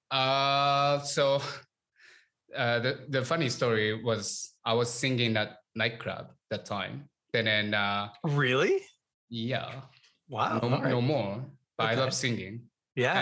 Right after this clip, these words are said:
Speaker 1: And because I was singing sort of R and B,
Speaker 2: Yeah.
Speaker 1: but I don't know anything about English.
Speaker 2: Okay.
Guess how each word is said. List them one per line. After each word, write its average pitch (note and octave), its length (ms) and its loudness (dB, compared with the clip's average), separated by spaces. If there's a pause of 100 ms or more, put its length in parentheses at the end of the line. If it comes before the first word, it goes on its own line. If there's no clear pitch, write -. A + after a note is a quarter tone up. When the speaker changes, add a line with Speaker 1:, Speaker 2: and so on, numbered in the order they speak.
(100)
Speaker 1:
And B2 320 0 (580)
because C3 280 0
I C3+ 40 2
was B2+ 160 0
singing C3 680 0 (300)
sort F3 360 2
of C3+ 340 0 (400)
R C3 180 2
and B2+ 200 0
B, F3 360 -4 (400)
Speaker 2:
Yeah. B2+ 300 2 (800)
Speaker 1:
but C3 180 0
I B2+ 180 2
don't D3 200 2
know D3+ 140 2
anything D#3+ 440 0
about C#3+ 320 0
English. B2 640 -4 (400)
Speaker 2:
Okay. C#3 320 0